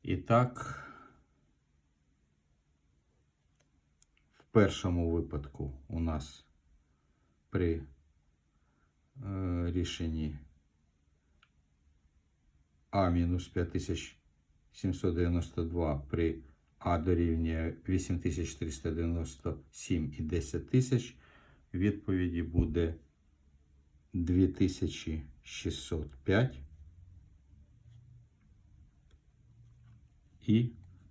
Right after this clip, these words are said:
чотири тисячі двісті вісім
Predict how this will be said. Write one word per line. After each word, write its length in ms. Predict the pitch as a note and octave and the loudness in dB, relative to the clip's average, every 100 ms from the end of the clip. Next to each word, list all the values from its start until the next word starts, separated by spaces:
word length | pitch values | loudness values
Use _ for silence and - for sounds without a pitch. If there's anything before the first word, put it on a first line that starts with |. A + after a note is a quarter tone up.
| - | -20
чотири 640 | - - E2+ - F#2+ E2 D#2+ | -10 -4 -2 4 6 6 0
тисячі 680 | - G#2+ - G#2 - A2 G#2+ - - | 2 2 2 -4 -2 -4 -4 -8 -8
двісті 640 | D#2 D#2+ F2 G2 - F#2 | -4 0 2 2 0 -2
вісім 420 | D#2 C#2+ C#2 - | 0 0 -2 -8